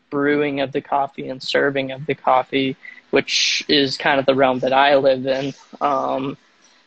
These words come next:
there's, I mean, everything down from, s-, again, like, the, the somewhat scientific part of figuring out extraction level, levels and things like that,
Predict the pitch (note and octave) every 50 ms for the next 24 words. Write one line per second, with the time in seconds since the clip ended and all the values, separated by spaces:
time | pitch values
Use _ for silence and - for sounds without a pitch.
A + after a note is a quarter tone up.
0 | _ _ - D#3 C#3+ C#3+ C#3 C#3 - - - - - - - - D#3 D#3 C#3 C#3+
1 | C#3 - D#3 D#3+ D#3 E3 D#3 - E3+ D#3 D3+ C3+ D3 C#3+ C#3+ C#3+ C#3+ C#3+ C3 -
2 | D#3 C#3+ C#3 C3+ C3+ C3 C3+ C3+ - F#3 - D#3+ F3+ - _ _ _ _ - -
3 | _ _ - - - - - - D#3 D#3 C#3 C#3 C#3+ C#3 C#3 C#3 C#3 C3+ C3+ C3+
4 | - - _ _ _ _ _ _ _ _ _ _ _ _ _ _ - D#3 D3+ D3
5 | C#3+ C#3+ C3+ C3 - - - D#3 C#3+ - - E3+ D3+ D3 C#3 - - - D#3 C#3+
6 | C3+ C#3+ - - D#3 - - C#3 - _ - D#3 D3 C#3+ C#3 C#3 C3 C3+ - -
7 | - D3+ C#3+ D3+ C#3+ C#3+ C3+ C3 C3 C3 - - - F3+ F3 F3+ F3 - - -
8 | F3+ E3+ E3+ E3+ - - E3+ D#3+ D3+ - - D#3+ D#3 D#3+ D3+ E3 D#3 D3+ - D#3+
9 | D3 C#3 D3 C#3+ C#3+ C#3 C#3+ C#3 C3+ - - D#3 D#3